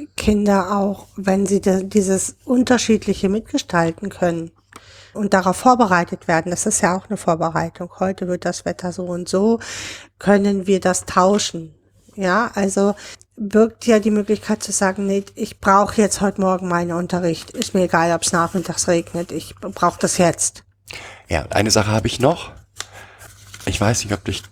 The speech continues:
Speaker 2: ob ich da richtig liege, aber ich habe das Gefühl,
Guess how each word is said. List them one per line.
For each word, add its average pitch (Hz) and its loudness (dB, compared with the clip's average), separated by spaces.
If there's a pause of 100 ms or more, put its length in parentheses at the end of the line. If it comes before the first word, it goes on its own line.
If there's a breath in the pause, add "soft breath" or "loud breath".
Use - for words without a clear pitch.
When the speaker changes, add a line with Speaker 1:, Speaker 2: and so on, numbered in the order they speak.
(120)
Speaker 2:
ob 98 2
ich 117 -2
da 107 4
richtig 113 0
liege, 90 0
aber 90 -2
ich - 2
habe 98 4
das 90 -2
Gefühl, 92 -2